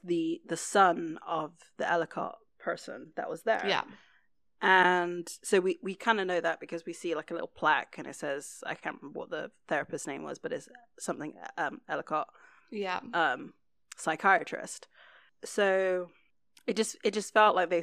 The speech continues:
Speaker 1: kinda s-, in terms of, like, research, it's all
Speaker 2: Mm.
Speaker 1: kind of,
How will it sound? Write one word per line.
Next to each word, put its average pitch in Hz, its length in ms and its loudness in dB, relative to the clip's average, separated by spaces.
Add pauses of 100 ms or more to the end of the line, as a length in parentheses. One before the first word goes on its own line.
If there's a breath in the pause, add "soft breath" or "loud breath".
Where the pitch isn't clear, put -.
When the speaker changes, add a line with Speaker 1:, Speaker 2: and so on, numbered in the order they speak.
Speaker 1:
kinda 180 180 -2
s-, - 260 -10 (320)
in 214 100 4
terms 254 240 4
of, 220 120 0
like, - 220 0
research, 185 880 -8 (340)
it's 180 140 2
all 220 200 6
Speaker 2:
Mm. 185 100 -6
Speaker 1:
kind 190 160 2
of, 175 160 -4